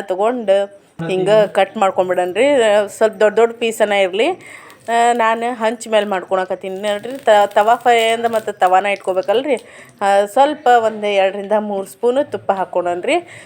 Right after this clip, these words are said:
ತುಪ್ಪ ಹಾಕ್ಕೊಂಡ್ರೆ ಅದು ಒಂದು ಟೇಸ್ಟನ ಬ್ಯಾರೆ ಆಗತ್ತೆ ನೋಡ್ರಿ. ಎಣ್ಣೆ ಹಾಕ್ಕೊಳಕಿನ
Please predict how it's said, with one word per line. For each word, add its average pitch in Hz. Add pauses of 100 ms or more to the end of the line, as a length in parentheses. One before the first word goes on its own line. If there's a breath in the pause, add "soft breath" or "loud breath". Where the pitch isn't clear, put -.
(160)
ತುಪ್ಪ 277
ಹಾಕ್ಕೊಂಡ್ರೆ 262
ಅದು 214
ಒಂದು 202
ಟೇಸ್ಟನ 202
ಬ್ಯಾರೆ 196
ಆಗತ್ತೆ 185
ನೋಡ್ರಿ. 220
ಎಣ್ಣೆ 202
ಹಾಕ್ಕೊಳಕಿನ 190